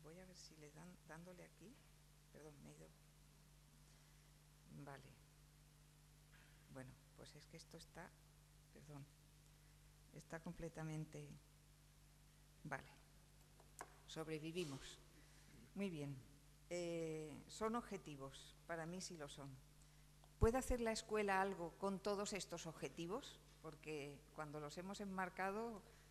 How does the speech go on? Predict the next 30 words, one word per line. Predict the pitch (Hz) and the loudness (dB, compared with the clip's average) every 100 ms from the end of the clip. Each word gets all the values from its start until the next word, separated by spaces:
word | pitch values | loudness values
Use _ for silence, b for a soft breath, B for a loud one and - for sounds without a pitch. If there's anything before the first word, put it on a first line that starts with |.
| B B - - | B B -10 -4
mm, | 175 165 160 156 | -2 0 0 0
parecen | 147 156 160 170 | 2 2 4 6
muy | 160 165 165 160 | 8 8 8 6
potentes, | 147 147 165 180 143 139 165 | 2 0 4 2 2 -4 -2
¿no? | 185 247 - - - B B B B B B - | -2 -2 -10 -18 -18 B B B B B B 6
Lo | 185 190 | 6 8
que | |
sí | 185 214 | 4 2
está | 220 220 | 4 2
claro | 202 202 202 | 6 6 8
es | 196 | 4
que | 196 | 2
hace | 185 180 | 0 2
falta | 185 180 | 2 4
un | 175 156 | 2 4
cambio. | - 147 139 143 135 - - - | 6 6 6 4 2 -2 -4 6
Todo | 190 196 | 8 10
el | |
mundo | 202 208 190 | 8 8 8
percibe | 190 165 - 240 240 175 | 8 6 6 4 6 4
ya | 156 151 139 | 2 0 -2
que | 151 143 | -2 0
hay | 143 | 0
un | 151 | -2
cambio, | 143 147 151 170 | 2 2 4 0
por | 185 151 | 0 -2
eso | 151 151 | -2 -2
yo | 147 | -2
misma | 151 160 156 151 | -2 -2 -2 -2
digo, | 151 151 139 | 0 2 2